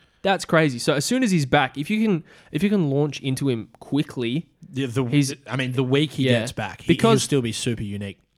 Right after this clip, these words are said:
Speaker 1: Exactly. And his price tag is high, so you might catch some people off guard the week that he comes back. They're just, for whatever reason, they're cash strapped and they can't quite get up to him.
Speaker 2: Yeah, targeting some of the other cheaper guys.
Speaker 1: Exactly. So you might get a, you might get a hit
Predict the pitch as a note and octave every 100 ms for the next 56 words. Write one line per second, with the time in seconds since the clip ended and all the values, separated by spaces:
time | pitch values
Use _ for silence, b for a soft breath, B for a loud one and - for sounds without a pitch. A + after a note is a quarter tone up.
0 | - B2+ B2 C3+ - A2 - C3 C3 C3+
1 | D3+ - - D#3 F3+ - G3+ E3 B2+ C3
2 | C3 B2 - C#3 C3+ D3 D#3 F#3 - F3+
3 | - - C#3+ C#3+ C#3 - C3 B2+ - B2
4 | A#2 A2+ B2+ b b b b b C3 C#3+
5 | C#3+ B2+ B2+ B2 A#2 B2 A#2 - B2 B2
6 | B2 - - _ - C#3 C3 B2 B2 B2+
7 | B2+ A#2+ - B2+ A#2+ - A#2+ - A#2 G#2+
8 | - C3 F#2+ B2+ - B2+ - - C3 -
9 | D#3 E3 G#3+ - C3+ A2 C3 B2+ A#2 A#2
10 | A2 A#2+ A2+ G#2 G#2+ G#2+ - A2+ A2+ G#2+
11 | G#2 G#2+ B2 - - A#2+ A#2+ A#2 A#2 A#2
12 | A2 - C3 C3+ C#3 D3 E3+ D3+ D3+ C3
13 | - C#3 D#3 F3+ F3+ C#3 - E3 D3+